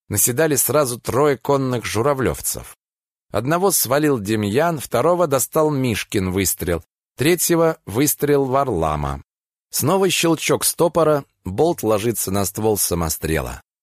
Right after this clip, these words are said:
Рядом цели нет, взгляд вперёд. Десятник Егор, свалив своего противника,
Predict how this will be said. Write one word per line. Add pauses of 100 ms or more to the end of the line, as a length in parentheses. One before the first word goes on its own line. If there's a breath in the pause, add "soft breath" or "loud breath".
(440)
Рядом
цели
нет, (200)
взгляд
вперёд. (480)
Десятник
Егор,
свалив
своего
противника,